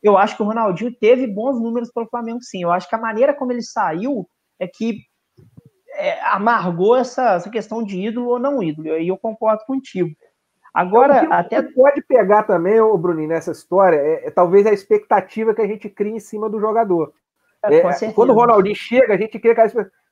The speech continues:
Speaker 2: é o Ronaldinho do Barcelona, e não era mais o Ronaldinho do Barcelona há muitos anos, né? Talvez isso frustre, é, na,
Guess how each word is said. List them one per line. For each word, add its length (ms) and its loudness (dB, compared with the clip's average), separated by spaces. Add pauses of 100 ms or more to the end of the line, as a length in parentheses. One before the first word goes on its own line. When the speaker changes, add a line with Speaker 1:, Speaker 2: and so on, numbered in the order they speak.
(100)
Speaker 2:
é 80 -2
o 60 2
Ronaldinho 540 2
do 80 2
Barcelona, 680 -2
e 80 -10
não 240 -8
era 260 4
mais 240 -2
o 60 -6
Ronaldinho 400 -6
do 40 -12
Barcelona 540 -6
há 20 -10
muitos 520 -12
anos, 340 -14
né? 100 -20 (340)
Talvez 540 4
isso 220 -6
frustre, 720 -6 (380)
é, 200 -2
na, 140 0